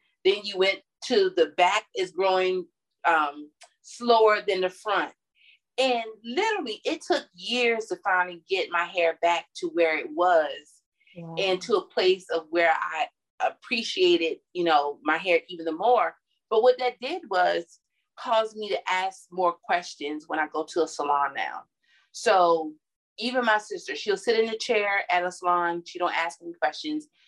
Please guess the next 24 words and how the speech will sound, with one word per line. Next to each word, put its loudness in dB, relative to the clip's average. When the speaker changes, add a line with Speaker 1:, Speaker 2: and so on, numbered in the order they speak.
Speaker 1:
And 2
she -4
just 0
take 0
what 0
they -2
give 0
them, -2
give 4
her. 2
Well, 4
I'm 0
not -4
a -12
take -10
what -8
they -8
give 0
me -2
anymore. 0
I'm 0
gonna -2
ask -4
questions. -4